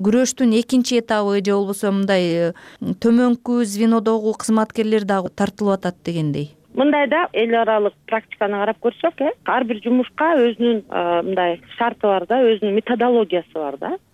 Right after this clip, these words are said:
Speaker 2: А, ошол эле Сингапурду карасак, коррупцияны жеңип чыккан мамлекет деп эсептелинет. А, күрөштү баштаганда, э, Грузияны деле карасак, э, бүгүнкү күндөгүчү. А, биринчиден, ушундай, мындай политическая репрессия деп коет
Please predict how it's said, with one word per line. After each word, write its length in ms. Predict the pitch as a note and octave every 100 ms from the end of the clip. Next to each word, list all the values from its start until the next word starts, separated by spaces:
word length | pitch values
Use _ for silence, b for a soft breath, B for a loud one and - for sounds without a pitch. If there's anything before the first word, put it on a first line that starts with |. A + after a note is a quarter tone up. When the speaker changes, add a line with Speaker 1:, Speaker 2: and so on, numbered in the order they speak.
| _
Speaker 2:
А, 160 | - F#3
ошол 200 | A3 E4
эле 180 | D#4+ D4+
Сингапурду 840 | C#4 C#4 C#4+ - C#4 A3+ C4+ C4+ B3
карасак, 460 | C4 C#4 - F4+ - -
коррупцияны 560 | A3+ A3+ - G#3+ G3
жеңип 260 | G3+ G#3+ G3+
чыккан 380 | - F#3 F#3 F#3
мамлекет 460 | G#3 G#3 G3 F#3+ - -
деп 180 | G#3 -
эсептелинет. 800 | G3+ - A3+ G#3+ G3 G3 E4+ - _
А, 240 | - F3 F3
күрөштү 400 | G#3+ A#3 - G#3
баштаганда, 720 | A3 - A3 F#3+ F#3 F3 C#4+ - -
э, 120 | C3 F3+
Грузияны 520 | A3+ C4 G#3 F#3 F3
деле 200 | F3+ F3
карасак, 400 | F3+ F#3+ - -
э, 80 | D4
бүгүнкү 500 | C#4+ G#3+ F#3+ F3+ F3
күндөгүчү. 520 | F3 G#3 D4 - D#3 - -
А, 200 | F3+ F3
биринчиден, 720 | A3+ B3+ B3+ C#4 D4+ E4 C#4+
ушундай, 440 | A3 C4 C4 C4 G#3+
мындай 260 | A3+ A#3+
политическая 800 | G#3+ C4+ C#4+ - D4+ - - B3+
репрессия 500 | A#3+ - B3+ A#3 A#3
деп 180 | G3+ -
коет 200 | G3 F3+